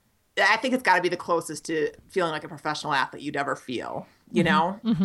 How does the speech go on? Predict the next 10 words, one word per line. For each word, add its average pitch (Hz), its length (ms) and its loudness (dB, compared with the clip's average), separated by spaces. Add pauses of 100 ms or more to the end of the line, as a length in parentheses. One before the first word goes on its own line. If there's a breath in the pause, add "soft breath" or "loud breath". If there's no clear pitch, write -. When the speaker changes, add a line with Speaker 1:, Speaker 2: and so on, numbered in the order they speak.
Speaker 2:
Mm-hmm. - 420 -6
Speaker 1:
Um, 151 440 4
it's - 180 -4
just, - 460 -2 (100)
it's, 208 300 -6
it's - 160 -10
thunderous. 214 680 0
It's - 120 -12
just - 240 0 (120)
thunderous. - 640 -6